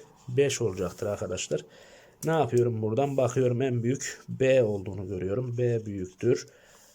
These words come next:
Kimden sonra? A'dan. O da büyüktür C'den. B, A, C'yi buluyoruz. Yani Adana şıkkında mevcut.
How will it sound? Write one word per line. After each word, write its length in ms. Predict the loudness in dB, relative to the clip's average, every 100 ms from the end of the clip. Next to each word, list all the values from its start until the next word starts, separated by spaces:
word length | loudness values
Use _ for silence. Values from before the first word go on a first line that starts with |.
| _ -16 -10
Kimden 340 | -4 -2 0 -2
sonra? 440 | -2 -2 -2 -2
A'dan. 420 | 0 0 -2 -6 -6 -18 -20 -20 -20 -20 _ _ -20 -20 -18 -4
O 120 | 0
da 160 | 0 0
büyüktür 400 | -4 -4 -4 0
C'den. 440 | 0 -2 -4 -2
B, 220 | 0 2
A, 240 | 0 0 0
C'yi 380 | 0 2 2 4
buluyoruz. 420 | 2 2 0 -4
Yani 280 | -4 -6 -6
Adana 480 | -6 -4 -4 -6 -10 -20 -14
şıkkında 540 | -14 -12 -14 -12 -10
mevcut. 440 | -8 -8 -12 -16